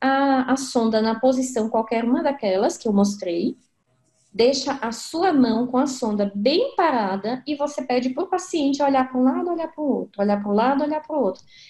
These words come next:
E aí você vê a movimentação das estruturas dentro do olho. Isso é muito importante também, o exame cinético. E a movimentação do olho do paciente durante o exame.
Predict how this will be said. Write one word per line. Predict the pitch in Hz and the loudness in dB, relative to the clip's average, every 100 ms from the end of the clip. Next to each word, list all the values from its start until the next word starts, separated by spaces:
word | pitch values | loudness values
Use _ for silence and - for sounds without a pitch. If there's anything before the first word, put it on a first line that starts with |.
| - | -6
E | 269 294 | 2 2
aí | 285 277 | 2 0
você | 262 294 320 | -2 -2 -2
vê | 311 233 226 226 | -2 0 -2 0
a | |
movimentação | 247 247 277 294 277 269 269 240 | 2 2 2 0 0 -2 -2 -2
das | 247 247 | 0 0
estruturas | 254 - 262 254 233 233 240 | -2 -6 -6 -6 -4 -4 0
dentro | 226 226 226 | 0 0 -2
do | 233 | 0
olho. | 254 196 175 - | 2 2 -2 -6
Isso | 214 - 240 | -6 -2 0
é | |
muito | 240 226 214 214 220 | 2 4 4 4 2
importante | 240 247 254 202 202 - | 0 -2 -2 0 0 0
também, | 226 190 170 | 0 2 0
o | 175 | -2
exame | 190 185 | -2 -2
cinético. | 190 - 214 185 170 - - - _ _ | -4 0 2 2 0 -8 -18 -20 _ _
E | - | 0
a | 214 | 4
movimentação | 214 240 262 254 247 233 220 208 | 6 4 4 4 2 -2 -6 -4
do | 208 | -2
olho | 196 196 | -2 -4
do | 196 | -6
paciente | 196 196 190 180 185 | -8 -8 -10 -10 -6
durante | 190 180 - | -6 -6 -4
o | |
exame. | 208 208 - - | -4 -4 -6 -10